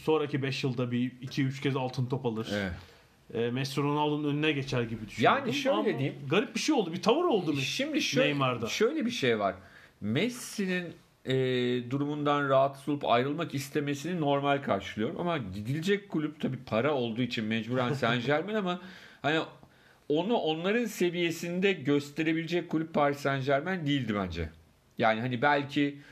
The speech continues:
Speaker 2: ne bileyim, e, bir kontra yapıp Real Madrid'e gitseydi, e,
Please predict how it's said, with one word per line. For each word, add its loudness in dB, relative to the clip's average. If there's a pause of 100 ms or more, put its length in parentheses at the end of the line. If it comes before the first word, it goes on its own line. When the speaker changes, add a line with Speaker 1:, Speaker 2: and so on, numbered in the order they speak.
(300)
Speaker 2:
ne 0
bileyim, -2 (400)
e, 0 (1080)
bir -2
kontra 2
yapıp 0
Real 4
Madrid'e -2
gitseydi, 0 (360)
e, 0